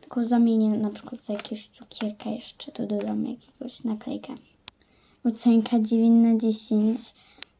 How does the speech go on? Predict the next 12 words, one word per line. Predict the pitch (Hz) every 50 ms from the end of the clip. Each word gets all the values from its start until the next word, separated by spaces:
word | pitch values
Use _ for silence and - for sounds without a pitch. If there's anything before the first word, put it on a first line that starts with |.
| _ _ _
bo | 240 214 214 - - 220 214 214 208 208 208 208 208 208 _ _ _ _ _ _ _ _ -
no | 240 262 220 226
jest | 220 220 214 214 -
niebieska | 226 214 208 208 - - - - _ -
kura, | - - 247 226 220 214
mi | 214 208 208
się | 208 - - 214
nie | 214
podoba | - 220 214 208 214
niebieska, | 208 208 208 208 240 254 - - - - - 294 - _ _
ale | 220 214 214 214
git. | 208 214 214 214 - - -